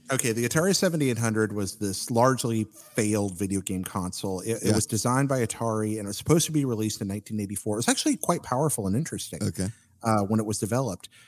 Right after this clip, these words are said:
Speaker 1: But Atari was purchased by a guy that wanted to make computers instead, and he shelved it. So they had warehouses full of these things. When the N E S blew up,
Speaker 2: Mm-hmm.
Speaker 1: he's like,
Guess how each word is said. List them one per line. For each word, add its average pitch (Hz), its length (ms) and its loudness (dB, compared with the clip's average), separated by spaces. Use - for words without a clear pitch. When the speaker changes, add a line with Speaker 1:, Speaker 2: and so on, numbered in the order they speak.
Speaker 1:
But 127 240 6
Atari 156 380 2
was 113 140 0
purchased - 680 -2
by 110 140 0
a 104 60 -2
guy 113 180 2
that 107 140 0
wanted 104 160 0
to 107 60 0
make 107 180 -2
computers 123 500 0
instead, 92 460 -6
and 107 80 0
he 104 80 0
shelved 117 460 2
it. - 120 -12
So - 120 -4
they 117 80 4
had 107 100 2
warehouses 113 560 2
full 98 220 -4
of 87 80 -8
these 90 140 -8
things. 87 280 -8
When 139 140 6
the 139 180 4
N 190 140 8
E 214 100 4
S 196 140 2
blew 131 360 6
up, 151 360 0
Speaker 2:
Mm-hmm. 82 200 -4
Speaker 1:
he's 156 140 0
like, 151 180 6